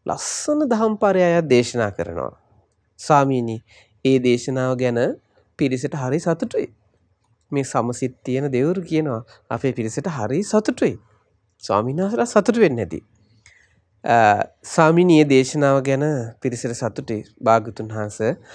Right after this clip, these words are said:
අනේ අනුකම්පාවෙන් මේ ආයුෂ්මත් සාරිපුත්තයන් වහන්සේ වැඩ සිටින තැනට වැඩ, වැඩම කරනවා නම් කොච්චර හොඳයිද භාග්‍යතුන් වහන්සේ. අනේ, අ, ඒ ස්වාමීන් වහන්සේලා කෙරෙහි අනුකම්පාවෙන්,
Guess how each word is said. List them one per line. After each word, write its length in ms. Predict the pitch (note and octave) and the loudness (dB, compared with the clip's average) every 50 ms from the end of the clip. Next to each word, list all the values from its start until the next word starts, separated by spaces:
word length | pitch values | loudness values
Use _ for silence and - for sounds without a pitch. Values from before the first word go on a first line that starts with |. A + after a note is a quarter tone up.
| - - _ | -20 -8 _
අනේ 260 | - E3 F3 F3+ E3 | 4 6 6 8 6
අනුකම්පාවෙන් 840 | D3+ D3+ C#3+ - E3 D#3+ D#3 D#3 D3+ E3 D#3 D#3 D#3 D#3+ D3+ D3 D3 D3 G3 C#4+ - _ _ _ _ _ _ _ _ _ _ | 6 4 4 4 2 2 2 4 4 4 4 4 4 2 0 0 0 -2 -6 -8 -10 _ _ _ _ _ _ _ _ _ _
මේ 680 | C3+ B2+ B2+ B2 A#2+ A#2+ A#2 A2+ A2 A2 A2 G#2 G2 G2+ - - _ _ | -4 -2 0 0 0 0 0 0 -2 -2 -4 -4 -6 -8 -12 -18 _ _
ආයුෂ්මත් 480 | - C3 B2+ C3 B2+ - - C#3+ C3 C3 | 2 4 4 2 0 -2 -4 -4 -4 -2
සාරිපුත්තයන් 760 | - C3+ A2+ A#2 A#2+ B2+ - C#3+ B2+ - - C3+ C3 B2+ B2+ | 2 2 2 2 2 -2 -6 -8 -6 -2 -2 -2 0 -2 -4
වහන්සේ 340 | B2+ B2+ B2+ B2 - C3+ | -4 -6 -6 -4 -4 0
වැඩ 180 | A#2+ G#2+ G2 A2 | 0 0 0 0
සිටින 320 | - - B2 - C#3 C3 | -4 -6 -8 -6 -6 -4
තැනට 360 | A#2+ - A#2+ A#2 A#2+ A2+ F#2+ - A3+ B3 _ _ _ - - - - _ _ _ _ _ - | -2 0 0 0 0 -2 -2 -4 -6 -6 _ _ _ -20 -20 -20 -20 _ _ _ _ _ -4
වැඩ, 260 | C3+ C3 C3+ C3+ D3 D#3+ D#3+ - - | 2 4 6 6 6 4 4 0 2
වැඩම 320 | - C3+ B2+ C3+ D3+ C#3+ D#3+ | 4 4 6 6 4 2 2
කරනවා 320 | - D#3 C#3+ C#3 C3+ C3+ | 0 0 0 0 0 -2
නම් 140 | C#3+ D#3 D#3+ | -2 -4 -4
කොච්චර 420 | - D#3 C#3 - - - - G3+ F#3+ | -4 -6 -6 -6 -6 -2 0 0 2
හොඳයිද 440 | G3 F3+ D3+ B2+ A#2+ A2+ A2 G2+ G2 G2 - - _ _ _ _ _ _ _ | 2 2 4 4 4 4 4 2 -2 -6 -8 -10 _ _ _ _ _ _ _
භාග්‍යතුන් 500 | C#3+ C3 C3 C3 B2+ C3 A#2 - B2 A#2 | 2 4 4 4 4 0 -6 -8 -8 -8
වහන්සේ. 460 | A#2 A#2 A#2 A#2 A2+ - - A#2+ C3+ G3 - _ _ - _ _ _ _ | -8 -8 -8 -8 -8 -6 -4 -2 -2 -2 -4 _ _ -20 _ _ _ _
අනේ, 320 | A2+ A2+ A2+ A#2 A#2+ B2 - - _ _ _ _ _ _ _ _ _ - | -2 -2 0 0 0 0 -2 -6 _ _ _ _ _ _ _ _ _ -4
අ, 80 | B2 A#2 G#2+ G2+ G#2+ B2 | -2 0 0 0 2 2
ඒ 220 | C3 C#3 C3 B2+ A#2+ A#2+ - _ _ _ _ | 4 4 6 4 4 2 -4 _ _ _ _
ස්වාමීන් 460 | _ - - C#3+ B2 B2 B2+ B2 B2 | _ -4 0 2 2 2 0 -2 -4
වහන්සේලා 600 | A#2+ B2+ B2+ B2 - - C3+ B2+ B2 B2 B2 B2 A#2+ A#2+ - _ | -6 -8 -8 -8 -6 -6 -4 -2 0 0 2 2 0 -2 -6 _
කෙරෙහි 280 | _ - C#3 B2+ C3 B2+ | _ -6 -6 -4 -4 -4
අනුකම්පාවෙන්, 760 | A#2+ A#2 A2+ - B2+ B2+ C3+ C3+ D#3+ E3 E3+ E3+ E3+ E3+ | -6 -6 -4 -4 -4 -6 -4 -2 0 0 2 0 -2 -6